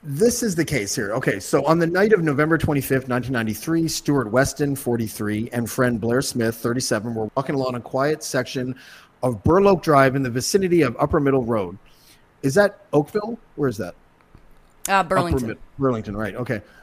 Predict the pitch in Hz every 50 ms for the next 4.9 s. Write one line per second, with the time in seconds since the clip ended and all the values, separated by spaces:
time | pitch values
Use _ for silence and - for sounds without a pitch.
0 | - - - 160 156 202 202 190 185 180 _ - 156 151 143 147 156 151 143 175
1 | 202 202 - 214 - - 175 170 165 160 - 156 147 139 139 131 135 131 - 147
2 | 131 - - 165 165 165 143 131 120 - - 170 170 156 135 131 135 135 131 127
3 | 123 120 123 113 117 120 - - 135 127 131 127 127 107 123 104 92 92 104 123
4 | 127 131 123 139 127 117 113 107 110 104 101 104 101 - 107 98 78